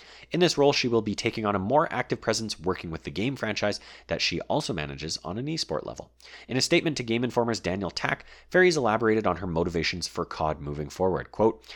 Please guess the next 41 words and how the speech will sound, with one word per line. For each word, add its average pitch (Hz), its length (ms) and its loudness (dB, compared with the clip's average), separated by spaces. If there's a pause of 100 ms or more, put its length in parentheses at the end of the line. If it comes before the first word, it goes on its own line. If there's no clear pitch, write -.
(220)
"I - 80 -4
can't - 300 0
wait 113 200 0
to 113 80 -6
help 110 280 0
usher 101 240 0
the 110 80 -2
franchise 92 440 -2
to 80 120 -4
its - 160 -6
next 98 400 -4
chapter 87 400 -4 (300)
and 117 100 -4
to - 80 -2
continue 175 440 2
to 151 180 2
unlock 107 340 2
the - 80 -4
power 104 300 4
that 95 180 -2
Call 110 200 2
of 110 60 2
Duty 98 200 0
holds 87 260 -4
for - 140 -10
the - 60 -12
future - 260 -4
of - 180 -6
competitive 117 540 -4 (260)
entertainment." 80 800 -8 (380)
Following 156 460 4
mentions 117 460 -4
of - 200 -12
possible 147 460 0
integration 110 440 -2
bet-, - 420 -14
between 87 340 -6
cod's 87 320 0
Battle 76 320 -2
Royale 73 420 -2
Warzone 87 460 0